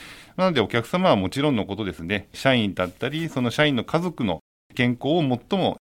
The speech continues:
重要な資産と位置づけまして、社員が安心して力を発揮できる職場づくりを目指してスタートしました。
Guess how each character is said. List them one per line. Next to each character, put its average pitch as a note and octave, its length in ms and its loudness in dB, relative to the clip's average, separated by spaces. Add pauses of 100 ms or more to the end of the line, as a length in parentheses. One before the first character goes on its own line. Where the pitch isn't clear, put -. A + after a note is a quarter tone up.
重 G2 160 -2
要 F#2+ 180 -2
な F#2+ 300 0
資 - 160 -4
産 G2 300 -2
と - 320 -6
位 A#2 60 -8
置 A2+ 160 -6
づ A2 100 -6
け C3+ 140 -4
ま D#3+ 120 -2
し - 100 -8
て、 C#3+ 220 0 (320)
社 D3 160 6
員 B2 140 4
が G2 100 4
安 A#2 120 4
心 D3+ 180 2
し - 80 -6
て D3 160 2
力 C#3+ 340 4
を A2+ 60 6
発 F#2+ 180 -4
揮 - 80 -4
で B2 140 -2
き G3 100 -2
る E3+ 80 2
職 - 240 -2
場 G2+ 140 4
づ A#2 100 -4
く - 120 -4
り C3+ 120 4
を - 200 -2
目 F#2 100 -2
指 G#2 160 0
し - 80 -8
て B2+ 100 0
ス - 120 -6
タ F#2+ 120 4
ー E2+ 40 0
ト - 200 -10 (140)
し - 160 -10
ま F#2+ 80 -2
し - 80 -10
た。 E2+ 140 -2